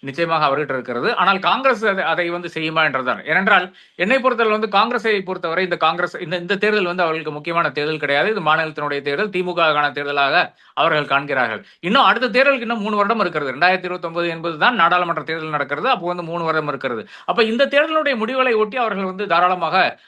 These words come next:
அதுக்கு ஒரு, ஒரு முடிவு எடுக்கலாம். ஆனால் இன்று வரை என்ன நடக்குதுன்னு பாத்தீங்கன்னா, ஆ, எ-,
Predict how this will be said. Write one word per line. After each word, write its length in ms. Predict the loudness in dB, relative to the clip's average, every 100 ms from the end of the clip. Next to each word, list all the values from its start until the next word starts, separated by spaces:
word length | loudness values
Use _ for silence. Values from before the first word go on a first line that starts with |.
| _
அதுக்கு 600 | 0 0 0 0 0 -2
ஒரு, 260 | -2 -2 -2
ஒரு 140 | -4
முடிவு 240 | -4 -2
எடுக்கலாம். 400 | 0 0 -2 -2 -6 -8
ஆனால் 280 | 0 2 2
இன்று 500 | 0 -2 -2 -2 2
வரை 260 | 4 6 4
என்ன 180 | 2 2
நடக்குதுன்னு 480 | 2 0 -2 -2
பாத்தீங்கன்னா, 580 | -2 -4 -2 4 6 4 0 _ _ 2
ஆ, 640 | 4 6 6 4 4 2
எ-, 640 | -2 -6 -4 -4 -6 -12